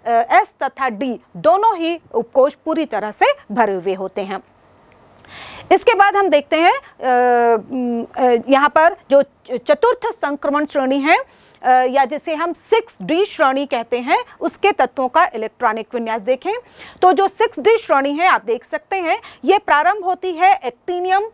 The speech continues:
एटी नाइन से और, अ, चूंकि इसमें जो अंतिम इलेक्ट्रॉन है, वह सिक्स डी, अ, ऑर्बिटलों में, सबशेल में प्रवेश करते हैं। तो इसका इलेक्ट्रॉनिक विन्यास होता है, अ, सेवन एस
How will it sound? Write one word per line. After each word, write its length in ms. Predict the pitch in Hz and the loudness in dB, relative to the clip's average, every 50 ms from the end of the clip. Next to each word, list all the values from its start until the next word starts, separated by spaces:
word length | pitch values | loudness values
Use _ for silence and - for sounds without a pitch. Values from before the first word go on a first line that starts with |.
| _ _ _ - | _ _ _ -2
एटी 320 | 285 294 - - 339 349 | -2 -2 0 0 0 0
नाइन 340 | 320 254 226 220 208 214 233 | 2 2 0 0 -2 -4 -8
से 200 | - - 330 392 508 523 _ _ _ _ - - _ | -4 -2 -2 -2 -2 -2 _ _ _ _ -20 -8 _
और, 280 | - 302 311 320 330 339 | 2 4 4 4 4 2
अ, 380 | 359 _ _ - 269 262 262 | 0 _ _ -6 -6 -4 -4
चूंकि 380 | 247 254 - 381 392 - 403 415 | -6 -6 -6 -8 -4 -4 -4 -4
इसमें 440 | 330 285 _ - 311 320 330 349 311 | -4 -6 _ -4 -2 0 0 0 0
जो 100 | - 254 | -2 -4
अंतिम 460 | - - 262 294 - - 403 427 381 | -2 -2 -6 -6 -2 -2 -2 0 0
इलेक्ट्रॉन 460 | 294 269 254 _ _ - 240 233 247 | 0 0 -2 _ _ 0 2 2 0
है, 300 | 254 233 277 302 339 440 - - - _ - | -2 -4 -2 -2 -2 -2 -4 -12 -20 _ 0
वह 300 | 208 302 320 339 339 359 | 2 2 4 4 2 0
सिक्स 600 | 349 - _ _ - - 427 480 466 - - - - | -2 -6 _ _ -4 -2 -2 -2 -2 -4 -20 -18 -18
डी, 340 | 175 165 330 339 302 226 - _ _ _ _ _ _ _ _ _ - | -4 0 2 2 2 0 -4 _ _ _ _ _ _ _ _ _ -10
अ, 360 | 254 254 247 247 247 247 - | -6 -4 -2 0 0 -2 0
ऑर्बिटलों 540 | - 285 277 294 254 294 - - 277 254 254 | 2 2 2 2 0 -6 -6 -4 -2 -2 -2
में, 380 | 262 269 254 247 240 240 233 226 | -2 -6 -8 -8 -6 -6 -6 -8
सबशेल 520 | - - 208 - - - 311 247 226 226 | -2 -2 -2 -2 0 0 0 2 2 0
में 160 | 247 285 440 523 _ | -2 -4 -6 -6 _
प्रवेश 340 | - - 220 214 214 220 - | -2 -2 0 0 -2 -4 -2
करते 280 | - 233 208 - - 208 | -4 -4 -4 -4 -6 -8
हैं। 240 | 208 208 208 185 _ _ _ _ _ _ _ _ _ _ _ _ _ _ - - | -8 -8 -10 -12 _ _ _ _ _ _ _ _ _ _ _ _ _ _ 0 2
तो 60 | 277 | 2
इसका 220 | 277 269 - - 277 | 2 2 0 0 2
इलेक्ट्रॉनिक 540 | 269 269 262 - - 285 269 294 320 _ | 2 2 0 0 0 0 0 0 -4 _
विन्यास 340 | 330 311 311 311 311 320 - | -4 -4 -2 -2 -4 -2 -2
होता 200 | 330 285 285 330 | -4 -2 0 0
है, 200 | 320 330 359 370 | 2 4 4 2
अ, 60 | 480 - - - - - _ - 262 262 254 247 247 247 247 254 240 - 226 240 - 254 - - | 2 0 -8 -20 -20 -14 _ -2 0 0 2 2 2 2 2 2 0 -2 -6 -6 -6 -8 -10 -12
सेवन 420 | - - - 311 330 370 415 403 370 | -4 0 2 2 4 4 2 2 2
एस 180 | 330 359 - | -2 -2 -4